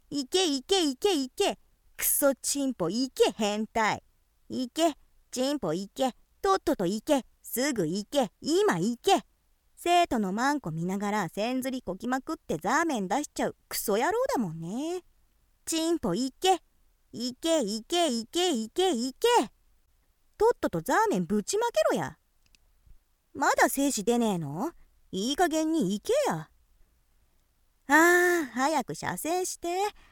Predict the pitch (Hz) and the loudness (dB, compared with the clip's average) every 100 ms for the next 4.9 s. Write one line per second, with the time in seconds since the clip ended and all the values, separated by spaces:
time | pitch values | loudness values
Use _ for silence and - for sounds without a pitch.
0 | _ - 277 - 160 185 311 415 - 466 | _ -2 0 0 -2 -2 -2 -2 -2 -2
1 | 508 539 226 180 190 202 180 - _ _ | -2 -4 -4 -4 -4 -6 -8 -12 _ _
2 | _ _ _ _ _ - 208 247 311 370 | _ _ _ _ _ -6 -4 -2 0 2
3 | 226 170 269 269 233 381 381 190 160 - | 0 0 -2 -4 -2 -2 -2 -6 -8 -8
4 | 202 214 165 170 _ _ - 349 | -4 -4 -4 -8 _ _ -4 -2